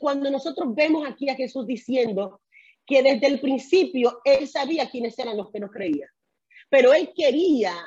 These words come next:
dejar al descubierto a través de lo que hablaba y a través de lo que permitía que ellos mismos se dieran cuenta. Entonces él dijo esto, dijo, "Nadie puede venir a mí si el Padre no lo permite".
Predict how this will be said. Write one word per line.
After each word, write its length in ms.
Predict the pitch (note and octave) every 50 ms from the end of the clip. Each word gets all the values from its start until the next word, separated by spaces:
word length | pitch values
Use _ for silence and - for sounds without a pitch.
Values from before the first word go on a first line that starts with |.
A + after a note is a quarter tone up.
| - _ _
dejar 680 | - F3 F3+ C4 A#3+ A3 - - - D4 C#4+ D4 D#4 D4
al 180 | C#4 B3+ A3
descubierto 1200 | A#3 A#3 - - - _ A#3+ A3+ A3 A3+ A#3 C#4+ C#4+ C4 A3+ A3+ G#3 - _ - E3+ E3+ E3 - _ _ _ _ _ _ _ _ _
a 160 | A3 A3 A3 A3
través 460 | A#3 A3 G#3 G3+ B3 D4 E4+ C4+ A3
de 120 | C#4+ C4
lo 200 | A#3+ A3+ A3+ -
que 160 | - G#3+ G#3
hablaba 580 | F#3+ F3+ F#3 F3+ G#3+ B3+ C#4+ D4 C#4+ A3 G#3+ F#3+ F#3+
y 40 | G3
a 120 | G3 G3
través 400 | G#3 G3+ F3+ G3 C#4 D4+ C#4 A#3
de 100 | B3+ A#3+
lo 220 | G#3+ G#3+ G3+ -
que 120 | - G3 F#3+
permitía 880 | - - G3+ G3 G3 G3 G3 F#3 _ - E4+ E4+ C#4 G#3 F3 E3 - _ _
que 220 | A#3+ G#3+ G#3+ A3
ellos 320 | C4 A#3 B3 A#3 - -
mismos 400 | C4 C#4 C#4 G#3+ G3 G#3 F#3 -
se 100 | _ F#3+
dieran 280 | F3 F3+ G3 G3 F3 D#3
cuenta. 420 | - E3+ E3+ E3+ E3 D#3 - _ _ _ _ _ _ _ _ - - - - - -
Entonces 520 | A#3+ A#3+ A3+ - D#4+ C#4 D4+ D4 C4+ - -
él 140 | D#4+ D#4
dijo 320 | B3+ D4+ C#4+ - - C4+ A3+
esto, 300 | G#3+ G3+ G3+ - - G3+
dijo, 260 | G3 A3+ G#3+ A3 A3
"Nadie 680 | A3 A#3 B3 C4 C#4 D#4 E4+ C#4+ C#4+ D#4 C#4+ B3 - -
puede 600 | _ B3 A#3+ A#3+ B3 B3 B3+ A#3+ G3+ G3 F#3+ F#3
venir 380 | E3+ F#3+ G#3+ G#3+ G#3+ A#3 C4 C4+
a 100 | B3+ A#3
mí 280 | G#3 G3 F#3 F#3+ F#3+ - _
si 80 | A3+
el 160 | A3 G#3+ G3+ _
Padre 360 | B3 A#3 A#3 G#3 G#3 G3+ F#3+
no 380 | F#3+ G3 G3 G#3 G#3+ A3 A3
lo 220 | A3 G#3+ G#3 G#3 _
permite". 720 | - F3+ F3 E3 E3 E3+ F3 F3 F3+ - _ _ _ _